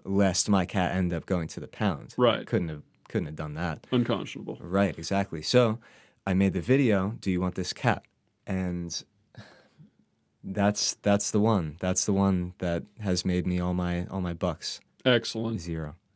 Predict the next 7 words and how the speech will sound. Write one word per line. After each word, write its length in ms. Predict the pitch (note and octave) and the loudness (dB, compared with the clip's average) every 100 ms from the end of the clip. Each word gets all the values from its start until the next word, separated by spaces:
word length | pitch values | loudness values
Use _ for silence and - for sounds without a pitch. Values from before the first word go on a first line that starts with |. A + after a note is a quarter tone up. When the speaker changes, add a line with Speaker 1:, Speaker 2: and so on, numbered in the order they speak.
| _ - - - E3+ | _ -10 -4 2 2
Speaker 2:
<laughs> 800 | - - E3 - - _ _ - | 0 -6 -8 -10 -20 _ _ 0
All 380 | B2 A#2+ A2+ A2+ | 4 4 2 -2
zero 440 | A2+ A#2+ A2 A2 A#2 | -2 2 2 2 0
bucks. 380 | A2+ F#3 - F#3 - | 4 6 6 4 2
Speaker 1:
<laughs> 40 | E3+ - C3+ - - - - _ _ _ _ _ _ _ _ _ _ _ _ _ - | -2 -2 -8 -8 -18 -18 -20 _ _ _ _ _ _ _ _ _ _ _ _ _ 0
Speaker 2:
Well, 160 | B2+ A2+ | 4 4
Matt. 220 | A#2 | 2